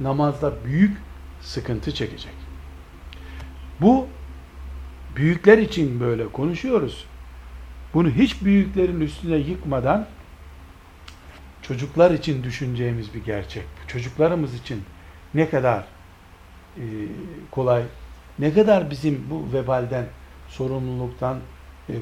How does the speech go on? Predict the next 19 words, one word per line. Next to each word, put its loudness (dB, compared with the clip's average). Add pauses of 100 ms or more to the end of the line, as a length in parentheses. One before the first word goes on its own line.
kurtulmamızı -2
sağlayacak 0 (140)
imkanlar -2
var. -2 (400)
Bunu 4
hesap 0
etmemiz -4 (240)
gerekiyor. 6 (2000)
Benim 2 (440)
özellikle 0
burada, 2 (680)
e, -4
vurgulamakta 2
fayda 0
gördüğüm -6
bir -12
şey -8
var. 0 (880)
Namazı 4